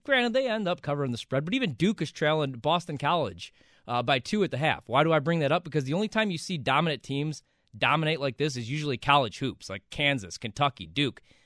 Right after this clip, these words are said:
Watch the Warriors. The Warriors right now, thirty to twenty-six. They're up on the Spurs. Four-point game. I mean, go, go, go around the league. Eh,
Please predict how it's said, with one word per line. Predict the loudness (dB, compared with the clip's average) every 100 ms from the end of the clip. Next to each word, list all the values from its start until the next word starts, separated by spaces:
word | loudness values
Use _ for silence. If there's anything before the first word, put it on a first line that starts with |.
| _
Watch | -2 -2 0
the | -2
Warriors. | 2 4 2 0 -10 -20 _ -6
The | 0
Warriors | 4 4 4 0
right | 0
now, | 0 0
thirty | 0 0 0
to | -4
twenty-six. | -4 -4 -4 -2 -4 -4
They're | -2 -2
up | 0
on | -4
the |
Spurs. | -6 -8 -10 -10
Four-point | -4 -4 -2 -2 -2
game. | -2 -2 -6
I | -20 _ _ _ _ _ -4
mean, | -2
go, | 2 2 2
go, | -4 -2
go | 2 2
around | 4 4 2
the |
league. | 0 0 0 -4
Eh, | -14 -14